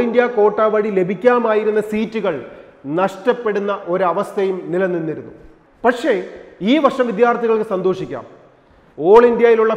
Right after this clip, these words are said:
ഫിഫ്റ്റീൻ പെർസെൻറ്റേജ് seat-ിൻ്റെ മുഴുവൻ seat-ും ഫസ്റ്റ് round, second round, മോപ്പപ്പ്, അതിനുശേഷമുള്ള stray vacancy, ഈ നാല് റൗണ്ടിലൂടെ മുഴുവൻ seat-ുകളും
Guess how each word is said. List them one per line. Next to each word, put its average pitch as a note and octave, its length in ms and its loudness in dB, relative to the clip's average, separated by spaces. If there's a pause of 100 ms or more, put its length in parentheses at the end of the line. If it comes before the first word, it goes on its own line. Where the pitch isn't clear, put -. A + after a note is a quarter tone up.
ഫിഫ്റ്റീൻ C4 420 -2
പെർസെൻറ്റേജ് A3 500 -2
seat-ിൻ്റെ G#3+ 440 -2
മുഴുവൻ B3 340 4
seat-ും F3 320 -6 (600)
ഫസ്റ്റ് G#3 340 -2
round, A#3 280 4 (220)
second A3+ 400 0
round, G#3+ 300 2 (220)
മോപ്പപ്പ്, G#3+ 540 2 (420)
അതിനുശേഷമുള്ള A#3+ 720 0 (100)
stray G3+ 180 -2 (140)
vacancy, E3+ 440 -4 (440)
ഈ A3+ 40 0 (220)
നാല് B3+ 420 4
റൗണ്ടിലൂടെ F#3+ 580 2 (460)
മുഴുവൻ C4 400 2
seat-ുകളും G3 480 -4